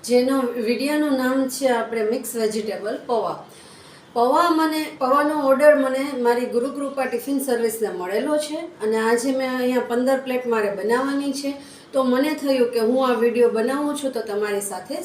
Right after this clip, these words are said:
શેર કરું. ઓકે ફ્રેન્ડ્સ? હવે અહીંયા આપણે ઇન્ગ્રીડિયન્ટ્સ લઈએ છીએ, જેમાં હું અહીંયા ટમેટાં લઉં છું, આદુ અને મરચાં લઉં છું.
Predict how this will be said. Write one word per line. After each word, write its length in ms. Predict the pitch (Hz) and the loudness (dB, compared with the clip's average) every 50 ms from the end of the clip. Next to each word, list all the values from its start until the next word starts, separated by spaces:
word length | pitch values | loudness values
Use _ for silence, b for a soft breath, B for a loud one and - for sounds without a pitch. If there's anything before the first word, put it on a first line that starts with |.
| - - | -8 -4
શેર 320 | 330 302 247 208 - - | 0 2 2 2 2 -2
કરું. 180 | - - - - - - - - - - | -8 -12 -14 -16 -18 -20 -20 -20 -20 -18
ઓકે 220 | 202 - 240 254 | -8 -6 -6 -6
ફ્રેન્ડ્સ? 520 | 254 254 294 302 370 - - - - - - - - - - - - - - - - 277 320 - - - - - - - - - - B B B B B B B B B B B | -4 -2 -2 -2 -2 -2 -6 -10 -12 -12 -14 -20 -20 -20 -20 -20 -20 -20 -20 -20 -18 -18 -18 -18 -20 -20 -20 -20 -20 -20 -20 -20 -20 B B B B B B B B B B B
હવે 180 | 226 233 254 285 | 4 6 6 6
અહીંયા 280 | 294 294 302 294 285 | 6 6 4 4 4
આપણે 220 | 277 277 277 262 254 | 4 4 2 0 2
ઇન્ગ્રીડિયન્ટ્સ 560 | 247 247 247 254 254 233 233 220 220 214 - | 2 2 2 0 2 2 2 2 2 0 -2
લઈએ 220 | 196 202 196 190 | -4 -2 -2 0
છીએ, 160 | 196 311 311 | 4 4 4
જેમાં 420 | - - 226 240 240 247 254 247 247 | 4 4 0 2 4 6 6 6 8
હું 100 | 247 240 | 6 6
અહીંયા 200 | 233 226 208 180 | 6 4 4 2
ટમેટાં 560 | 185 - 196 202 220 233 247 240 269 262 262 | 0 -2 -2 0 2 0 0 2 2 2 4
લઉં 180 | 262 262 262 262 | 4 2 2 0
છું, 300 | 262 277 277 294 294 294 | 0 0 0 0 0 0
આદુ 400 | - 220 214 214 208 247 262 277 | 4 4 4 4 2 -2 -2 -2
અને 280 | - - 202 202 208 214 | -2 -2 -4 -2 -2 -2
મરચાં 480 | 220 220 220 214 202 - - 208 180 160 | 2 2 2 2 2 0 0 0 0 0
લઉં 180 | 180 175 170 | -2 -6 -8
છું. 180 | - - 180 | -8 -8 -10